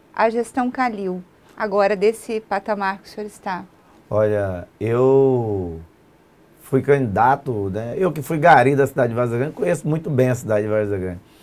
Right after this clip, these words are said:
Speaker 2: É, fui candidato em dois mil e dezesseis, fizemos um excelente mandato com a prefeita Lucimar,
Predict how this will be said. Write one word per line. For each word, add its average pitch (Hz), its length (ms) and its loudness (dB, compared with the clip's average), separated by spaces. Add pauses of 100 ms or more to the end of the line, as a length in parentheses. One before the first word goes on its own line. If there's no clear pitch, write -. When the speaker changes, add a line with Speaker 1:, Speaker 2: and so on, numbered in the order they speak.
(320)
Speaker 2:
É, 101 680 0
fui 117 140 -6
candidato 127 540 2
em 120 40 -8
dois 113 160 -4
mil 110 140 -6
e - 20 -6
dezesseis, 110 680 0 (260)
fizemos 120 420 0
um 123 60 0
excelente 117 440 -2
mandato 110 520 -2
com 113 80 -10
a - 20 -8
prefeita 104 500 -4
Lucimar, 101 640 -8